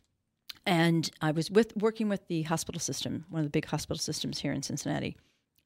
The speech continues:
And they brought the author Marcus Buckingham in to speak on this book. First, Break All the Rules. And the more I think about it, I think this is more applicable now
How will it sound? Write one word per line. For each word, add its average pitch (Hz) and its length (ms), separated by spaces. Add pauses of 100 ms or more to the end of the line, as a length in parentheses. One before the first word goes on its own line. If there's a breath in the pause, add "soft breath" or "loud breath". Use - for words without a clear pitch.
And 160 300 (260 loud breath)
they 170 100
brought 165 600 (640)
the 190 140
author 160 560
Marcus 156 640
Buckingham 147 720
in - 360 (800 soft breath)
to 165 240
speak - 500 (100)
on 139 300 (140)
this - 240
book. - 380 (180)
First, 208 480 (380)
Break 151 280
All 147 160
the 156 120
Rules. 139 420 (480 loud breath)
And 165 300 (100)
the 170 80
more 190 180
I 190 80
think 214 240
about 165 240
it, 156 80
I 160 60
think 180 340
this - 180
is 170 140
more 175 260
applicable 170 460
now 156 580